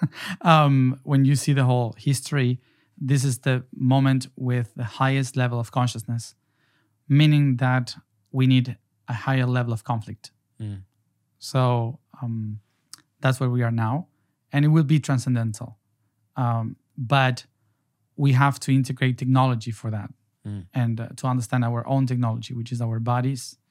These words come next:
Speaker 1: Uh, this new age is all about technology and all about changes. So it won't be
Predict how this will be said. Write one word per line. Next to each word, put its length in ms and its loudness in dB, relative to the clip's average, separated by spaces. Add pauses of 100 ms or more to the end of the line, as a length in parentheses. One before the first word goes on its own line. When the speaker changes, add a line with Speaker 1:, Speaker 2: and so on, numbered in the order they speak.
(600)
Speaker 1:
Uh, 320 0
this 240 0
new 260 4
age 440 0
is 240 -4
all 160 4
about 240 0
technology 640 -2 (380)
and 300 -2
all 140 0
about 280 -2
changes. 640 -2 (100)
So 360 -6 (640)
it 140 -2
won't 360 4
be 380 4